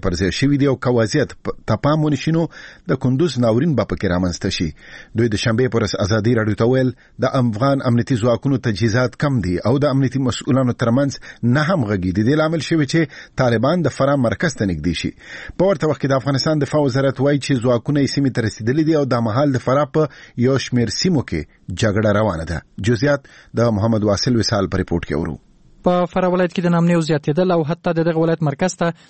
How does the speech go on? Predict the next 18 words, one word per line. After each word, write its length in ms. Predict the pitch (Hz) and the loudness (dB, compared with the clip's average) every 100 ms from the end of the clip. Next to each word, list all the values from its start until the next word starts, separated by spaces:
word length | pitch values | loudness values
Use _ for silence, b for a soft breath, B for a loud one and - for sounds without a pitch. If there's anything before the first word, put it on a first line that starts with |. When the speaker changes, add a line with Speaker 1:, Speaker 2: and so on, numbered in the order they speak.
| b | b
Speaker 2:
د 120 | 180 175 | 0 0
وسلوالو 420 | 170 180 175 175 165 | 0 0 0 0 0
طالبانو 320 | 156 165 160 | 0 0 2
نږدې 280 | 147 135 139 | 0 0 -4
کېدو 220 | 143 143 190 B B B 165 | -2 0 0 B B B 0
د 100 | 185 185 | 2 2
دغه 120 | 175 | 2
ولایت 180 | 175 170 165 | 0 2 0
د 80 | 156 | 0
ولسي 300 | 156 - 190 | 0 0 2
جرګې 200 | 180 185 | 2 2
او 80 | 165 | 2
ولایتي 280 | 143 135 143 | 0 0 -2
شورا 180 | 151 139 | 0 0
یو 80 | 139 | 0
شمېر 180 | - 139 156 | 0 0 0
غړي 200 | 190 180 B B B | 0 0 B B B
او 120 | 190 | 0